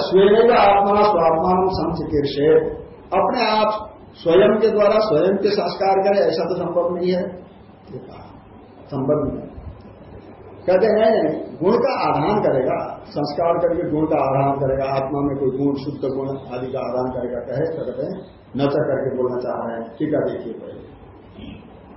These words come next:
पूर्व पृष्ठ से, उत्पत्ति आप्य विकृति संस्कृति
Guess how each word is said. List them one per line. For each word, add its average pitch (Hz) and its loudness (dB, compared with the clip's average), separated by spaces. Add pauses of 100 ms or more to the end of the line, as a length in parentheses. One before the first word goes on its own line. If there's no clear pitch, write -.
(1700)
पूर्व 151 2
पृष्ठ - -6
से, - -16 (680)
उत्पत्ति 220 2 (180)
आप्य 170 6 (120)
विकृति 180 4
संस्कृति 170 -2